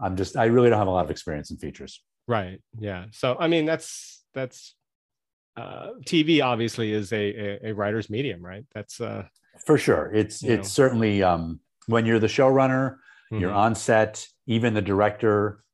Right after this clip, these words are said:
Speaker 1: is kinda looking to you for guidance, you know, um, you know, not necessarily when you're literally on set, but, like, just in general, you're the
Speaker 2: Mm-hmm.
Speaker 1: creative vision that everyone's getting behind. And so
Speaker 2: Right.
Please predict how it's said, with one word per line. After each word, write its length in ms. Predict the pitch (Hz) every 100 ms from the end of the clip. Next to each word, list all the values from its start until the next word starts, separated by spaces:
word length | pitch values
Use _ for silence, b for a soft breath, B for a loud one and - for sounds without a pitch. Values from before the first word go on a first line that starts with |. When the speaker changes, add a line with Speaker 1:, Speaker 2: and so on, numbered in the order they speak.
| -
Speaker 1:
is 160 | 95 -
kinda 180 | 98 90
looking 280 | 98 110
to 120 | 95 101
you 160 | 98
for 140 | 95 101
guidance, 760 | 92 95 92 90 90 - - 113
you 140 | 92
know, 340 | 87 85 82 - b b b b -
um, 560 | 92 82 76 76 71 _ _ _ _ _ _
you 300 | 156 147 98
know, 80 | 80
not 180 | 92 87
necessarily 300 | 78 80 69
when 280 | 73 85 90
you're 120 | 82
literally 420 | 85 107 87 82
on 140 | 73
set, 260 | - 101 85
but, 120 | 107
like, 300 | 90 78 - _ b b b -
just 260 | 165 143
in 120 | 147 113
general, 340 | 147 117 95
you're 240 | 92 101
the 60 | 95
Speaker 2:
Mm-hmm. 80 | 92
Speaker 1:
creative 340 | 104 92 82
vision 480 | 76 95 92 78 78
that 120 | 78 90
everyone's 340 | 82 80 73
getting 220 | 87 80
behind. 340 | 80 71 64 71
And 100 | 76
so 220 | 92 78
Speaker 2:
Right. 180 | 87